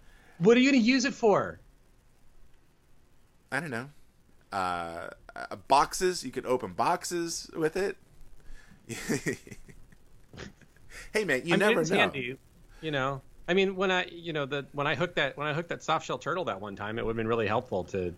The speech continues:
Speaker 1: to have had that to cut the line off of it
Speaker 2: There
Speaker 1: instead
Speaker 2: you go.
Speaker 1: of
Speaker 2: And see,
Speaker 1: getting
Speaker 2: you're a
Speaker 1: my thing
Speaker 2: surfer.
Speaker 1: cut
Speaker 2: You
Speaker 1: off.
Speaker 2: can, you're a surfer. You can strap a knife to your thigh, you know, like, to
Speaker 1: No,
Speaker 2: your
Speaker 1: no, you
Speaker 2: shin, like, like those Navy seals used to do, right?
Speaker 1: I
Speaker 2: No?
Speaker 1: mean, if,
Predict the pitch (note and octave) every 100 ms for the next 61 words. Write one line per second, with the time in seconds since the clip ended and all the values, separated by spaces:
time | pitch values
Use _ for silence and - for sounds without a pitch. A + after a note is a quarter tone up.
0 | - G#2+ F2+ G#2 F#2+ F2 - G2 F#2 -
1 | F#2 G#2+ F#2+ F#2 G2 G#2+ E2+ E2+ F2 F2
2 | F2 G2+ F#2+ G2+ F#2 F2 E2+ - - -
3 | - - - F#3+ G2+ F#2+ - A2 D#3 E3+
4 | - G#2 F#2+ F#2 - - - F3 F#3+ -
5 | E3+ A#2+ C#3 A2+ - - C#3 C3 A2 A#2
6 | C3 - G2 D2+ - G#2 G2 C#2+ - -
7 | - F#2 G2 G#2+ G#2+ F#2 - - - -
8 | D3 F3 A#2+ A#2+ C#3 A#2 D#2 - - -
9 | - - - G#2+ F#2+ - - - - -
10 | - - - A2+ A2+ G2+ G#2+ A#2+ A2 -
11 | C#3 C#3 A#2 F#2+ F#2 - E2+ D#2+ D#2+ A#1+
12 | C#2+ G2+ B2 - - - - - - -
13 | - - - - - - - - - D#3
14 | E3 D#3 D3 C3+ - - - - C#3 -